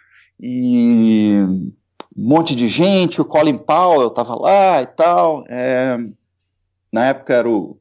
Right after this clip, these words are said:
começo do governo Bush, aquela coisa super controversa dos Estados Unidos saírem do protocolo de Kyoto, tinha muita, muita confusão, né? E como,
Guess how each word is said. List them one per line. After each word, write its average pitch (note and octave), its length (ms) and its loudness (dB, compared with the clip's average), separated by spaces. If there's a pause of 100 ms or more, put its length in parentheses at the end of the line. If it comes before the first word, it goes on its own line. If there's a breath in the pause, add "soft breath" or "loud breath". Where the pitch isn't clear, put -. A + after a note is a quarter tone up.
começo D#3 320 -2
do - 60 -8
governo C3 300 -4
Bush, D3+ 580 -2 (840 loud breath)
aquela C3 180 0
coisa C3+ 260 -2
super G3 360 -4
controversa C3+ 840 0
dos A#2 140 -6
Estados B2+ 260 -4
Unidos A#2+ 320 -4
saírem C3+ 340 0
do C3 80 -8
protocolo C3 460 -4
de A#2+ 100 -12
Kyoto, B2+ 640 0
tinha E3+ 200 -8
muita, F#3+ 800 0 (1600 soft breath)
muita F3+ 300 -4
confusão, C#3 760 -2
né? A#2+ 240 -4
E - 40 -10
como, A#3+ 600 -2